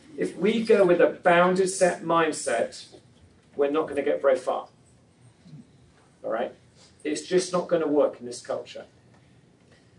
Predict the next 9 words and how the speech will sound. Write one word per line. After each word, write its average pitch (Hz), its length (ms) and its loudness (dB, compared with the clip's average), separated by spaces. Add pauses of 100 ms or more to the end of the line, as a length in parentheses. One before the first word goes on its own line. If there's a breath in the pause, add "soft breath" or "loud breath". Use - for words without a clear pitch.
(140)
Uh, 131 220 2 (140)
we 165 200 4
need 196 280 2
to 131 320 -4 (120)
go 143 180 4
with 139 200 0
a 131 120 2
centered - 720 -2
set - 420 -4